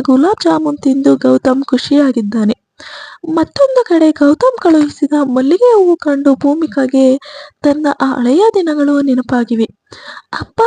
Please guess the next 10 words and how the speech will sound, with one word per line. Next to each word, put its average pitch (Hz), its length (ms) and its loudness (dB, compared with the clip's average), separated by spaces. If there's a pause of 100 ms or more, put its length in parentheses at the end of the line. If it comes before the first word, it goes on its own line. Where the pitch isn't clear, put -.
ಅಮ್ಮನ 339 320 -2
ಪ್ರೀತಿಗೆ 294 560 2
ಮಗನೇ 302 420 0
ಸೇತುವೆಯಾಗಿದ್ದಾನೆ 294 1120 0
ಎಂದುಕೊಂಡು 269 640 0
ಮಲ್ಲಿ 247 360 2
ಕೂಡ 294 280 2 (160)
ಖುಷಿಯಾಗಿದ್ದಾಳೆ. 220 840 -2 (800)
ಆದರೆ 403 560 2
ಈಗ 320 100 -4